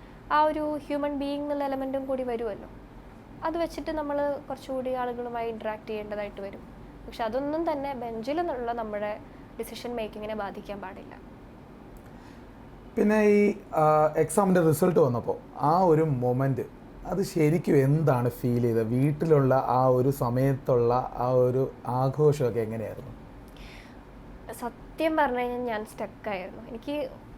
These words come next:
Speaker 1: ഒന്നും ഫീൽ ചെയ്തിട്ടില്ല എന്നുള്ളതാണ് എനിക്കിപ്പോൾ ആലോചിക്കുമ്പോൾ എനിക്ക് മനസ്സിലാവുന്നത്. കാരണം എക്സാമിൻ്റെ ആ ഒരു പ്രോസസ്സിൽ കൂടെ കടന്നു പോകുമ്പോൾ തന്നെ അവസാനമൊക്കെ ആകുമ്പോഴത്തേക്ക് നമുക്ക്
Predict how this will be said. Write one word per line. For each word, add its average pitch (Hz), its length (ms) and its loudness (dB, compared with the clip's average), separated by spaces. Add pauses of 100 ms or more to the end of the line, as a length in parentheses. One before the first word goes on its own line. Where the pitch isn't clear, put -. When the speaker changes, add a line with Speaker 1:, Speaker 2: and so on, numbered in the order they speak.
Speaker 1:
ഒന്നും 254 320 0
ഫീൽ 269 340 -2
ചെയ്തിട്ടില്ല 285 760 2
എന്നുള്ളതാണ് 269 520 2
എനിക്കിപ്പോൾ 240 400 -4
ആലോചിക്കുമ്പോൾ 226 520 -2
എനിക്ക് 220 200 -8
മനസ്സിലാവുന്നത്. 202 840 -10 (640)
കാരണം 220 340 -6
എക്സാമിൻ്റെ 240 720 -2
ആ 277 140 2
ഒരു 262 440 -2 (380)
പ്രോസസ്സിൽ 233 460 -6
കൂടെ 269 340 -4
കടന്നു 233 260 -2
പോകുമ്പോൾ 240 460 -2
തന്നെ 220 260 -8 (420)
അവസാനമൊക്കെ 277 600 0
ആകുമ്പോഴത്തേക്ക് 285 640 -2
നമുക്ക് 277 420 -4